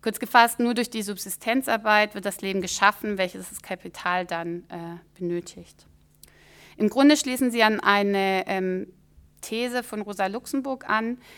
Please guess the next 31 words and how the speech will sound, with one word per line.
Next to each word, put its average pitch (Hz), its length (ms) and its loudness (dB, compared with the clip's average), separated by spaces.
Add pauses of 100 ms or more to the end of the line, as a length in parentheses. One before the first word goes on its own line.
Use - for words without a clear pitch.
(300)
die 220 100 0
in 214 220 2
ihrer 208 400 2
Imperialismusanalyse 208 1400 -4
die, 190 220 -6
äh, 185 100 -6
Ansicht 202 480 -4
vertritt, - 480 -6 (320)
dass - 140 -4
der 214 100 -2
Kapitalismus 240 760 -2
ein 196 160 -2
System 202 440 -6
sei, 196 260 2
das 196 240 -6
ohne 233 240 2
die 196 120 -4
Einverleibung 233 840 2
von 202 220 -2
nicht 240 240 -2
kapitalistisch 208 840 -6
organisierten 196 680 -2
Bereichen 175 500 2
nicht 175 320 -4
überlebt. 165 680 -10 (440)
Also 185 200 -4
die 180 160 -4
immer 190 160 0
meinte, 190 380 0
man, 190 320 -2
äh, 185 300 -4